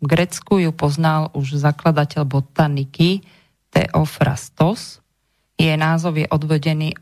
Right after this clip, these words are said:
od gréckeho slova basileus, ktoré znamená král. Bylinka sa spája so sviatkom povýšenia svätého Kríža, ktorý sa viaže k príbehu,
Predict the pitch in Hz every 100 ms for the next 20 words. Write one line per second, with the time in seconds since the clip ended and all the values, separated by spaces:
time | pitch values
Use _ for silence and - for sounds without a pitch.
0 | - 160 139 139 151 151 - 151 135 -
1 | - 151 147 143 135 151 - 151 139 135
2 | 147 202 - - _ _ _ _ _ _
3 | - 160 143 143 139 143 139 135 - 127
4 | 127 123 - _ _ _ _ _ _ _
5 | _ - 156 190 202 202 180 160 - 160
6 | 156 156 147 - - 151 - 165 156 160
7 | 147 151 - 160 151 151 151 151 - 147
8 | - 147 135 - 139 139 143 170 196 -
9 | 165 170 - 147 139 139 127 - - 131
10 | 127 139 151 202